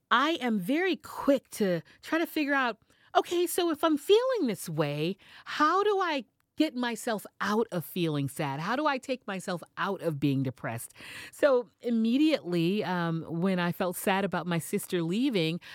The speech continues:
I assessed that and I said, "You know what? What this tells me is that I need to, you know, as, as much as I know, uh, and it gives me comfort that I have my family in Houston,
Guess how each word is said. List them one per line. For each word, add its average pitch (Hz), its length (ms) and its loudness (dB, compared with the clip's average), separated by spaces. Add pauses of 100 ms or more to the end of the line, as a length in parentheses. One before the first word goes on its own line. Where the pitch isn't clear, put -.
(200)
I 240 100 4
assessed 233 680 -2
that 156 360 0 (360)
and 302 80 4
I 285 40 4
said, 277 240 -2
"You 339 80 2
know 311 160 2
what? 226 360 0 (400)
What 277 340 2
this - 320 0
tells 294 560 -2
me 156 300 0 (100)
is 175 220 -2
that 185 360 -2 (340)
I 208 120 2
need 247 260 2
to, 285 100 2
you 196 220 -2
know, 214 220 0
as, - 260 -6 (320)
as 208 160 0
much 240 200 0
as 233 100 -2
I 220 120 2
know, 196 720 -2
uh, 165 240 -4
and 180 100 -2
it 170 60 -4
gives 175 200 -4
me 175 100 -2
comfort 208 460 -2
that 165 100 -2
I 160 80 2
have 165 260 -2
my 165 160 0
family 175 520 -2
in 151 60 2
Houston, 170 580 0